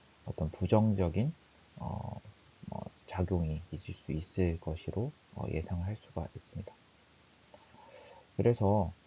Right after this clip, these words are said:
어, 어떠한 교사가 적용력 부장 교사로, 어, 임명이 되고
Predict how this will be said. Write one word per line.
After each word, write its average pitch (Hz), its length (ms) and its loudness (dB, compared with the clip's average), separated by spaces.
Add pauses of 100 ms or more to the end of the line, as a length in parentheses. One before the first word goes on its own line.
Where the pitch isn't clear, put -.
어, 85 520 -4 (500)
어떠한 143 640 4
교사가 95 560 0 (280)
적용력 87 400 2
부장 87 320 0
교사로, 85 520 -4 (340)
어, 82 200 -6
임명이 85 420 2
되고 85 440 -2